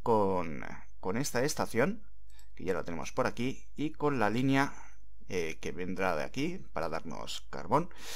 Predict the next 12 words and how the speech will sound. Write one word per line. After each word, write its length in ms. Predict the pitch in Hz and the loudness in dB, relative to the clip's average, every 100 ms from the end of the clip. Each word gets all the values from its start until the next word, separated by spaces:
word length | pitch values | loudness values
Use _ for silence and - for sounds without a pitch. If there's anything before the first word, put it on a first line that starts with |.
| - - - | -4 -4 -2
Aunque 240 | 139 151 | -2 0
también 240 | 160 123 139 | 2 4 4
podríamos, 540 | 123 127 139 131 - | 4 4 2 0 -2
eh, 160 | 113 92 | 2 2
usar, 380 | 82 - 143 131 - - | 2 0 2 2 0 -4
vamos 400 | - 62 52 - | -4 -4 -4 -4
a 60 | - | -4
ver 160 | 53 - - - - - - - | -4 -4 -4 -4 -4 -4 -4 -4
que 120 | - | -2
me 120 | 76 71 | -2 -4
coloque 320 | 80 73 57 | -4 -4 -4
bien, 240 | 69 - | -4 -4